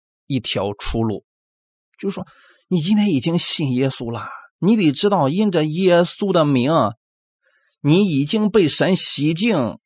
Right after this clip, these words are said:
成圣、称义了。可能他们中间有一些人的身体上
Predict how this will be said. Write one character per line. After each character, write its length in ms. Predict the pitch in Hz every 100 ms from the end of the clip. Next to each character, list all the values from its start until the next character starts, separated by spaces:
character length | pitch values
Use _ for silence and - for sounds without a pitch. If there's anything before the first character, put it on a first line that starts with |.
| _ -
成 340 | - 185 214
圣、 440 | - 214 117 - - _ -
称 400 | - 147 151 151
义 220 | 139 107
了。 240 | 78 - - _ _ _ _ _ _ _ _ _
可 220 | 95 123
能 140 | 143
他 180 | 208 170
们 160 | 160 139
中 200 | 139 131
间 260 | 127 117 - - _
有 160 | 135 143
一 40 |
些 140 | 156
人 160 | 143 131
的 120 | 123
身 200 | - 139
体 160 | 139 113
上 300 | 110 107